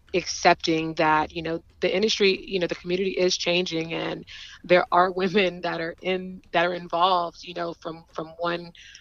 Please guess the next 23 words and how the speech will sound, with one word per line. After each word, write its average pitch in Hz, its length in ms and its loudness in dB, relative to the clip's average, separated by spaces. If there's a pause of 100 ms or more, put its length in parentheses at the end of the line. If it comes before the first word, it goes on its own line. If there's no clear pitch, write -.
(160)
uh, 165 240 2
aspect - 400 0
to - 120 -6
the 160 120 -2
next. 180 500 -4
Um, 160 440 -4
and, 160 180 -10
you 160 140 -14
know, 160 100 -6
lots 175 220 0
of 214 80 -4
women 202 100 -2
are 190 80 -4
really 196 180 2
kinda 196 220 -6
doing 185 220 -2
their 185 140 -2
thing, 180 340 -4
and 170 120 -4
I 165 120 -2
appreciate 170 560 -4
you 175 120 -10
for 170 380 -6